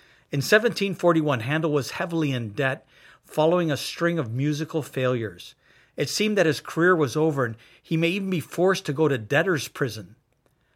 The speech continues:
On April eighth, seventeen forty-one, Handel gave what he believed to be his final concert.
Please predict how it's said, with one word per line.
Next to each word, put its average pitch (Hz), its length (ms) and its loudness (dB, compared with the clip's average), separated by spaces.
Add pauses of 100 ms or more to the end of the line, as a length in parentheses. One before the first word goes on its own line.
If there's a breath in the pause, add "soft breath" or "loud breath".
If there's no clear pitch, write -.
(200)
On 143 120 2
April 208 360 0
eighth, 170 260 -2
seventeen 165 540 -2
forty-one, 147 680 -2 (600 soft breath)
Handel 170 340 0
gave 156 260 0
what 156 120 2
he 143 80 -2
believed 143 480 -2
to 143 60 -6
be 131 120 -4
his 123 160 -4
final 139 420 -4
concert. - 680 -8